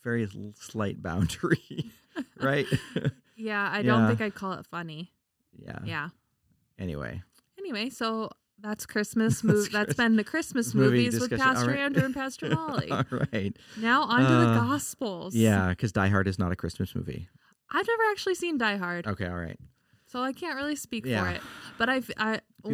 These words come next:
Speaker 2: w-
Speaker 1: feel strongly about this, which is strange.
Speaker 2: I feel like if it is tech-,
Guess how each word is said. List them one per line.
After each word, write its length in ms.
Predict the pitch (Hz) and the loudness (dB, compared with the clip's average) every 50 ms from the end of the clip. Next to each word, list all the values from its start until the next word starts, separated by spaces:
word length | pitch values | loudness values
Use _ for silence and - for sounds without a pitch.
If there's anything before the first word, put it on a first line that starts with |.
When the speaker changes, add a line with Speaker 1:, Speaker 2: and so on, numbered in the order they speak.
| - | 2
Speaker 2:
w- 60 | 160 156 - | 2 2 4
Speaker 1:
feel 100 | 160 127 | 2 2
strongly 360 | - - 127 113 113 104 95 | 2 2 2 2 4 2 2
about 220 | 87 90 85 80 | 0 0 -2 -2
this, 200 | - 76 78 - | -4 -6 -6 -6
which 140 | - 98 - | -8 -8 -6
is 80 | 95 - | -6 -6
strange. 320 | - 101 90 85 85 - - | -2 -2 -2 -2 -2 -4 -2
Speaker 2:
I 140 | 226 226 | -2 -2
feel 180 | 220 - 269 277 | -2 0 0 0
like 240 | 294 294 269 - - | 2 0 0 -2 -6
if 160 | 233 - - | -6 -4 -2
it 140 | 233 214 208 | -2 0 0
is 220 | 208 208 202 - | 0 -2 -2 -4
tech-, 260 | - - 214 208 - | -6 -8 -8 -8 -10